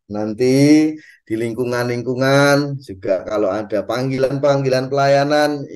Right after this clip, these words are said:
yang awalnya mungkin menolak, siapa tahu ketika membaca kitab Yunus ini nanti boleh digerakkan lagi, sehingga mereka kemudian yang awalnya lari nanti boleh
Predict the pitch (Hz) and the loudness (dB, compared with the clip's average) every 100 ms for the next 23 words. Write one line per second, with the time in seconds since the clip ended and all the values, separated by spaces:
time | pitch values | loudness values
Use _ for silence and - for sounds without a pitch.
0 | 113 - 110 95 95 80 95 110 110 104 | -14 -4 -2 -2 -4 -10 -6 -2 0 0
1 | 107 107 104 110 107 110 107 104 107 123 | -4 -6 -6 -8 -4 -4 -4 -2 0 2
2 | 135 131 - _ _ _ - 131 123 135 | 0 -4 -14 _ _ _ -8 -4 -2 -2
3 | 135 160 165 170 143 113 92 92 101 101 | 0 2 4 4 4 0 -4 -12 -10 -4
4 | 101 104 107 107 98 107 101 110 104 92 | -2 -2 0 0 0 -2 -4 -4 -4 -4
5 | 107 107 101 110 117 123 127 131 135 _ | -6 -6 -6 -6 -4 -4 -4 -6 -14 _
6 | _ _ 113 117 120 120 113 110 101 117 | _ _ -12 -10 -4 0 0 -2 -4 0
7 | 127 131 131 110 110 107 82 113 104 104 | 2 2 0 -10 -4 -4 -4 -8 -8 -6
8 | 101 101 120 110 92 90 - _ - 107 | -8 -8 -6 -6 -6 -10 -20 _ -8 -4
9 | 104 101 101 101 107 107 107 104 110 104 | -2 0 0 2 0 0 -2 -4 -2 -2
10 | 104 98 104 110 107 107 113 107 101 92 | -4 -6 -2 0 2 0 -4 -4 -6 -10
11 | _ _ - 110 143 156 165 190 226 302 | _ _ -2 2 4 6 4 4 2 -2
12 | 302 _ _ 110 107 107 113 117 113 110 | -4 _ _ -10 -8 -6 -4 -4 -4 -2
13 | 107 120 120 | 2 2 0